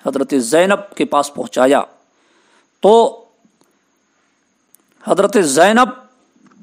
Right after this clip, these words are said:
रज़ियल्लाहु ताला अन्हा और आपके भाई और आपकी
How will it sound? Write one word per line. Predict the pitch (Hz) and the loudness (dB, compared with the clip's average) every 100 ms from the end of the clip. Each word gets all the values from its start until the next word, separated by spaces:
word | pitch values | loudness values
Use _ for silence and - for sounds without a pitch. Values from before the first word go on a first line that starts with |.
| - _ - - _ _ _ _ _ _ _ _ _ _ _ | -20 _ -20 -20 _ _ _ _ _ _ _ _ _ _ _
रज़ियल्लाहु | - 196 214 208 202 202 196 | -2 0 2 2 4 4 2
ताला | 175 175 185 196 202 | 4 6 6 6 4
अन्हा | - - 160 165 190 113 - _ _ _ _ | 2 -2 0 2 2 0 -8 _ _ _ _
और | 147 170 - - | 2 2 0 2
आपके | 185 208 208 - 151 123 | 4 4 -2 -2 -2 -2
भाई | 104 151 214 214 139 - _ _ _ _ _ _ _ _ _ _ _ _ _ _ _ | 0 4 4 2 -2 -6 _ _ _ _ _ _ _ _ _ _ _ _ _ _ _
और | 143 - | 0 2
आपकी | 175 185 - | 2 2 -2